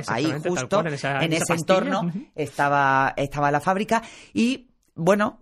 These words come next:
Speaker 1: pues vuelvo a lo mismo, ¿no? Eh, fíjate que en Málaga se conocía a la fábrica de La Aurora, que tenía ochocientos empleados, la mayoría mujeres y niños,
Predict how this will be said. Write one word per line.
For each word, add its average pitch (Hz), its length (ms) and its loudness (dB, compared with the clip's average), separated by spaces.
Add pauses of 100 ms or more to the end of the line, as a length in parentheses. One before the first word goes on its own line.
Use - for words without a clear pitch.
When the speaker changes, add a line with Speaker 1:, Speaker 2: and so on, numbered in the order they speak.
(100)
Speaker 1:
pues 143 260 4 (160)
vuelvo 185 520 2
a 220 40 6
lo 190 80 4
mismo, 175 300 0
¿no? 170 280 -2
Eh, 131 220 0
fíjate - 320 -4
que 175 80 0
en 156 80 0
Málaga 196 300 2
se 190 120 -6
conocía 143 460 0
a 120 40 4
la 117 100 0
fábrica 151 320 0
de 139 80 0
La 117 100 2
Aurora, 160 380 0
que 196 80 -6
tenía 127 420 0
ochocientos 139 680 -4
empleados, 139 460 -2
la 135 100 -2
mayoría 117 480 -2
mujeres 139 400 -4
y 135 40 -2
niños, 165 280 -2